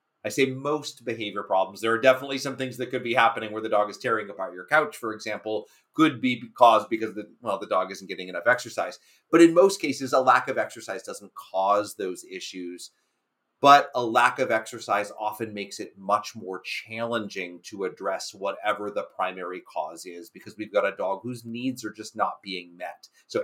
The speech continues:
everything gets harder as a result of it. So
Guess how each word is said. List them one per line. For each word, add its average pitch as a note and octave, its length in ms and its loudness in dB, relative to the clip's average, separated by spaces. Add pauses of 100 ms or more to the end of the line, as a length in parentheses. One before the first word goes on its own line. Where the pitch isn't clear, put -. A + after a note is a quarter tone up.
everything G#2+ 720 0
gets F2+ 220 -10
harder F2+ 440 0
as E2 140 -14
a F2 60 -14
result E2 440 -16
of D#2 120 -20
it. - 120 -20 (100)
So A#2+ 340 4